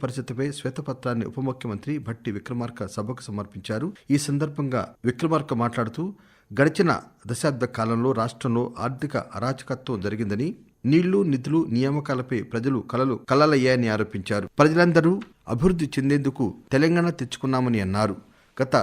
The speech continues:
దశాబ్ద కాలం రాష్ట్రాన్ని పాలించిన పార్టీ అన్ని వనరులను పూర్తిగా హరించి వేసిందని, ఆర్థిక అరాచకత్వం జరిగిందని ఆరోపించారు. రోజువారీ ఖర్చులకు నిధులు లేని పరిస్థితి ప్రస్తుత రాష్ట్రంలో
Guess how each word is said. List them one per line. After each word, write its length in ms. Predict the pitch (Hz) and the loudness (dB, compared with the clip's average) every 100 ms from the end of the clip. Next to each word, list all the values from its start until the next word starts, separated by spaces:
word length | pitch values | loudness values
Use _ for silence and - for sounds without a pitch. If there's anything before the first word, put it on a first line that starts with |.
| - | 0
దశాబ్ద 400 | 95 123 156 127 | -4 -2 0 0
కాలం 340 | 127 135 135 160 | -2 0 0 0
రాష్ట్రాన్ని 480 | 117 120 - 147 131 | -2 -2 -2 -2 -2
పాలించిన 480 | 127 120 120 127 107 | -2 -2 -2 -4 -6
పార్టీ 440 | - 113 113 143 165 - _ _ - | -4 -4 -4 -4 -6 -10 _ _ -2
అన్ని 260 | 151 185 | 2 4
వనరులను 400 | 151 131 135 135 | 4 4 2 0
పూర్తిగా 460 | 120 143 143 151 139 - | -2 -4 -4 -2 -2 -2
హరించి 280 | 120 143 147 | 0 0 0
వేసిందని, 500 | 127 120 107 98 127 180 - _ _ | -2 -2 -4 -4 -4 -8 -14 _ _
ఆర్థిక 380 | 110 151 175 170 | 0 2 2 0
అరాచకత్వం 580 | 135 143 143 147 143 131 | 0 0 -2 -8 -4 -2
జరిగిందని 460 | 98 120 135 127 147 160 | 0 0 0 0 0 -2
ఆరోపించారు. 640 | 101 104 107 98 107 98 - - - _ - | -2 -2 -4 -4 -4 -4 -10 -20 -20 _ 4
రోజువారీ 480 | 156 165 185 180 180 | 4 6 4 4 2
ఖర్చులకు 460 | 131 - 156 151 185 180 - - | -2 -2 -2 0 -2 -2 -6 -4
నిధులు 300 | 107 117 165 | -2 2 2
లేని 340 | 151 143 113 80 - | 4 2 2 -2 -6
పరిస్థితి 400 | - 131 143 160 190 - - | -6 -4 -6 -4 -6 -6 -4
ప్రస్తుత 300 | 143 175 151 | -2 0 2
రాష్ట్రంలో 560 | 117 131 - 151 120 | 2 0 0 2 0